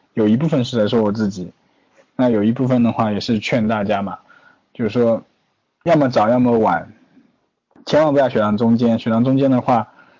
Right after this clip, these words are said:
因为大家，许-，所有的人也都是选在中间，那你一个是和别人竞争，然后另外一个你的小孩也和别人竞争，那你还不如上，干脆晚一点，或者要么早一点，大学出来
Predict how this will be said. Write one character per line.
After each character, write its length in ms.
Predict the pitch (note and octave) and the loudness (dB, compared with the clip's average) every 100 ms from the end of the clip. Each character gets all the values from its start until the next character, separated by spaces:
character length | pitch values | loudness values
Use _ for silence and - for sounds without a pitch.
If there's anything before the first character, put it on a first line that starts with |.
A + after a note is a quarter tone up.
| _ _ | _ _
因 80 | B2+ | -2
为 60 | D3 | 2
大 260 | D3+ D3 | 2 0
家， 80 | - - - - - - | -4 -10 -10 -10 -12 -10
许-， 360 | - C3+ C#3 | -4 0 0
所 300 | C3 - D3 | -2 0 2
有 100 | E3+ | 4
的 120 | D3+ | 2
人 180 | B2+ A#2+ | 2 2
也 140 | A2+ G2+ | 0 0
都 160 | C3 | -2
是 280 | - A#2+ G#2+ _ _ - | 0 -2 -4 _ _ -20
选 240 | - G#2+ | -4 -2
在 100 | G#2 | 0
中 180 | G#2 A2+ | 2 0
间， 240 | A2 G#2 A#2+ | 0 -4 -4
那 100 | B2+ | 0
你 300 | A2 G2+ G#2+ _ _ _ | 0 -2 -6 _ _ _
一 140 | A#2+ B2+ | 0 2
个 160 | C3 | 2
是 360 | C3 A2+ G#2+ G2+ | 0 -2 -2 -8
和 180 | - A2 | -6 -4
别 140 | A2+ | 0
人 200 | A#2 A#2 A2+ | 2 2 2
竞 180 | A#2+ A2 | 2 2
争， 260 | A2 A2+ | 0 -2
然 120 | G#2+ | -4
后 160 | A2 A2+ | -2 0
另 160 | B2 A#2 | 2 2
外 120 | A2 | 0
一 60 | |
个 180 | G#2+ G2+ - _ _ _ _ _ | -2 -4 -6 _ _ _ _ _
你 100 | - | -2
的 60 | B2 | 0
小 160 | B2+ - | 0 0
孩 160 | A2 | 0
也 80 | A2+ | 0
和 80 | G#2 | -2
别 140 | F#2+ | -4
人 120 | F#2+ | -6
竞 160 | F#2+ F#2 | -6 -8
争， 200 | F2+ A#2 - | -10 -14 -4
那 120 | B2 | 0
你 80 | A#2+ | 2
还 140 | A2+ | 0
不 140 | A#2 B2 | 0 2
如 200 | G#2+ A2 | 0 0
上， 220 | B2+ A#2+ - - | 0 -2 -4 -2
干 200 | C3+ C3 | 0 2
脆 140 | C3 | 2
晚 240 | A2+ G2 A2 | 0 0 -2
一 20 | |
点， 160 | G2+ | -2
或 100 | F#2+ | -4
者 240 | G2+ F#2 G2 _ _ _ _ | -4 -6 -10 _ _ _ _
要 80 | A#2 | -2
么 120 | G#2 | 0
早 220 | G2+ F#2 | 0 -2
一 40 | G2+ | -2
点， 140 | F#2+ | -4
大 140 | A#2 A2+ | -2 -2
学 140 | G#2+ | -2
出 100 | - | 0
来 260 | G#2 G2+ | -2 -2